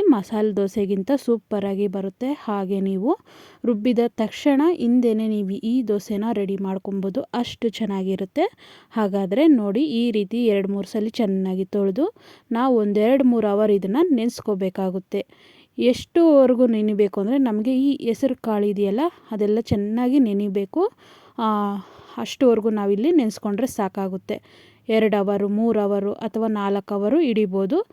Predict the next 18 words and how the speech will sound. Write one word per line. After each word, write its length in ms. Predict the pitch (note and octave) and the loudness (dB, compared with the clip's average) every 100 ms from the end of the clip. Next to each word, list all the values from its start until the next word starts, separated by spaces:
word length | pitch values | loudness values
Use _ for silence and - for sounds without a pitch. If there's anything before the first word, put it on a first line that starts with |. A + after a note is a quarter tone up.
| - - - | -16 -20 -6
ಅದ್ರ 240 | G#3+ A3+ C4 | -2 0 0
ಮೇಲೆ 260 | A#3+ G#3+ D4 | 0 2 4
ನೀವೇನು 460 | B3+ A3+ G#3+ G#3+ C#4+ | 4 4 2 2 2
ವೆಯ್ಟ್ 300 | A3 G#3 - | 0 0 -4
ಮಾಡಬೇಕು 460 | G#3+ G#3 F#3+ G3 - | -8 -6 -4 -6 -4
ಅನ್ನೋ 180 | F#3+ F#3+ | -4 -4
ಅವಶ್ಯಕತೆ 500 | F#3+ - G#3 G3+ F#3+ G3+ | -6 -8 -8 -6 -4 -2
ಇರೋದಿಲ್ಲ. 380 | G3 F#3+ G3 B3+ - | -2 -4 -4 -6 -8
ಅಷ್ಟೊತ್ತಿಗಾಗಲೇ 680 | - A3 G3 G3 F#3+ G3+ | -8 -6 -6 -6 -4 -4
ನಮಗಿಲ್ಲಿ 540 | G3+ G3 F#3 F#3+ F#3+ E4+ A#4 - - - | -4 -4 -4 -4 -2 -2 -4 -10 -20 -8
ಅಕ್ಕಿ 320 | G#3+ - - B3+ | -8 -6 -4 -4
ಹಾಗೂ 260 | F3+ G3+ G#3 | -2 -4 0
ಹೆಸರು 320 | C4+ G3+ A3 | 0 -2 -6
ಕಾಳು 240 | - G#3 G3+ | -6 -4 -2
ಅನ್ನೋದು 280 | G3 G3+ C4+ | -2 -4 -6
ಚೆನ್ನಾಗಿ 580 | - G#3+ G3 F#3 F#3 F4 - _ - _ C4 | -4 -2 -2 -2 0 -2 -2 _ -20 _ 2
ನೆಂದಿರುತ್ತೆ. 640 | D#4+ D4+ A3+ G3 - G3+ - - - - _ _ _ - | 6 8 6 2 0 -4 -6 -16 -16 -18 _ _ _ 0
ಇಲ್ಲ 200 | C#4+ D4+ | 4 6